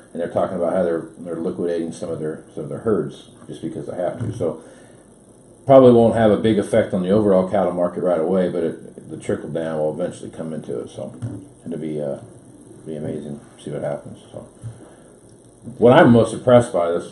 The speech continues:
is that we've actually talked about the markets in this long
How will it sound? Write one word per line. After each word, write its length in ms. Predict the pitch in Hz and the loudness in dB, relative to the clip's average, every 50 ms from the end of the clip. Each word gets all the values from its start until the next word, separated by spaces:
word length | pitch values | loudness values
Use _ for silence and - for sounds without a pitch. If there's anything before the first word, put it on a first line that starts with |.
| - - | -16 -12
is 160 | - 85 80 | -10 -8 -6
that 120 | 85 87 87 | -4 -4 -2
we've 180 | 90 90 90 95 | -2 -2 -2 0
actually 320 | 92 90 85 - 92 - | -2 -2 -2 -4 -10 -8
talked 280 | - 107 95 87 - - | -4 -2 -2 -2 -4 -6
about 400 | 76 87 85 80 78 - - - - - - - | -4 -2 -2 -2 -2 -4 -6 -14 -20 -20 -20 -16
the 80 | - 82 | -12 -8
markets 520 | 80 87 92 101 - - - - - - | -4 0 0 0 0 -2 -8 -12 -14 -14
in 260 | - - - 80 82 - - - | -12 -10 -10 -10 -12 -14 -16 -14
this 220 | - 90 - - - | -10 -10 -10 -8 -4
long 340 | 78 92 92 78 71 - | -4 -2 -2 -2 -4 -8